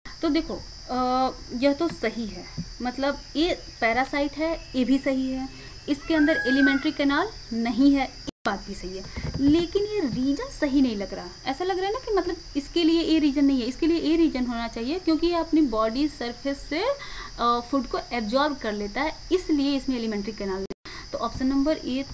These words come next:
तो explanation इसका सही नहीं है, Reason और भी सही है और statement भी सही है, लेकिन क्या है इसका explanation सही नहीं है,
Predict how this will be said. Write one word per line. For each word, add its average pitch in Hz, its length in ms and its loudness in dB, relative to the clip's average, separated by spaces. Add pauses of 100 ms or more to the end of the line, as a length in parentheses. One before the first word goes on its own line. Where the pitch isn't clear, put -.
तो 294 240 0
explanation 359 760 2
इसका 330 200 0
सही 226 200 -2
नहीं 202 180 -4
है, 208 180 -8
Reason 269 300 4
और 302 220 0
भी 302 160 4
सही 320 280 4
है 359 160 0
और 247 480 -2
statement 302 400 4
भी 220 80 -4
सही 196 200 -6
है, 214 40 -2
लेकिन 262 300 4
क्या 330 120 -2
है 359 240 -2 (280)
इसका 302 180 0
explanation 240 680 -2
सही 269 460 0
नहीं 214 440 2
है, 180 200 -8